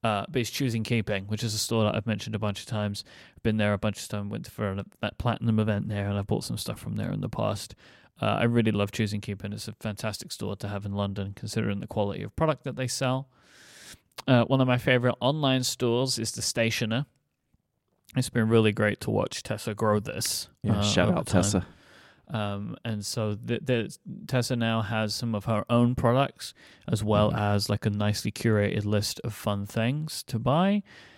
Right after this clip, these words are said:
Speaker 1: Uh, Colt pens, that's the place that has everything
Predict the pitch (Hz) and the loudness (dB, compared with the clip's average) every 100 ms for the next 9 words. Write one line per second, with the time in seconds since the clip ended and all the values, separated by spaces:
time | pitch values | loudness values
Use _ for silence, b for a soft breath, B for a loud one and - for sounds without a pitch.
0 | B B - 113 110 - - 156 - 170 | B B 0 2 2 2 6 6 6 4
1 | 170 175 180 - - - _ 139 - - | 6 4 0 -2 -4 -10 _ 0 2 -4
2 | 117 - 113 110 - 117 - 117 107 117 | -2 2 2 2 -2 -4 -2 0 0 0
3 | 156 - 190 180 | 0 2 0 0